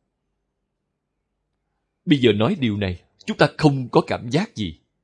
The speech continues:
Tại sao? Chúng ta không ở trong những năm tháng biến động. Có cơ hội,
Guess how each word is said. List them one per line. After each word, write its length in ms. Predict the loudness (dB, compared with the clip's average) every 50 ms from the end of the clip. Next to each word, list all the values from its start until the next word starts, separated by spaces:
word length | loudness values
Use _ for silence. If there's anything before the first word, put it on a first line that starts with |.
| _ _ _ _ _ _ _ _ _ _ _ _ _ _ _ _
Tại 160 | -2 -2 -2
sao? 280 | 0 0 -2 -2 -2 -4 -10 -8 -6
Chúng 120 | 0 4
ta 100 | 4 4 4
không 180 | 4 2 2 2
ở 120 | 2 2 2
trong 180 | 2 0 0 0
những 240 | -2 -2 -2 -2 0
năm 240 | -2 0 -2 -2 -2
tháng 320 | -2 -2 -2 -4 -4 -4
biến 240 | -2 -2 -2 0 0 0
động. 260 | 0 0 -2 -6 -12 -16 _ _ _ _ _ _ _ _ _ _ _ _ _ _ _ _ _ _ _ _ _ _ _ _ _ _ _ _ _ _ _ _ _ _ _ _ _ _ _ _ _ _ _ _
Có 100 | 6 6 8 8
cơ 140 | 8 8
hội, 320 | 8 8 4 0 0 -4